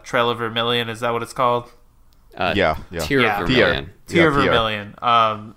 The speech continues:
Speaker 1: I, I picked that up randomly at a flea market not that long ago, actually, uh, but I haven't been able to play it yet.
Speaker 2: Well, that's very interesting. Masa, do you remember, like, is that the first one or the second one?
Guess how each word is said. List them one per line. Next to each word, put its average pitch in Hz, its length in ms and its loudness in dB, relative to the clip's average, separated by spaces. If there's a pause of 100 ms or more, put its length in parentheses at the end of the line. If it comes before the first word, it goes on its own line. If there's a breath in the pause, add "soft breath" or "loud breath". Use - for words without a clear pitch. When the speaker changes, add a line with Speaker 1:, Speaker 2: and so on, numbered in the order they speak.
Speaker 1:
I, 127 260 2
I 127 140 4
picked 165 300 -2
that 123 180 4
up 117 300 0
randomly 117 640 0
at 107 160 0
a 107 40 -4
flea 113 240 -8
market 110 580 -4 (260 soft breath)
not 131 200 6
that 151 100 4
long 123 300 2
ago, 107 180 -4
actually, 107 560 -4 (280)
uh, 117 240 4
but 120 120 2
I 113 60 4
haven't 120 260 2
been 120 120 -4
able 110 160 -4
to 104 60 -6
play 107 360 -4
it 104 80 -8
yet. 107 340 -12 (720)
Speaker 2:
Well, 98 160 -6
that's - 180 -6
very 71 220 0
interesting. 117 760 -8
Masa, 147 400 -4
do 139 80 -4
you 208 40 0
remember, 175 320 0
like, 120 180 -2
is 107 100 -4
that 160 160 -4
the 147 80 -14
first - 280 -6
one 196 120 -2
or 160 80 -4
the 101 80 -2
second 92 380 -6
one? 69 220 -10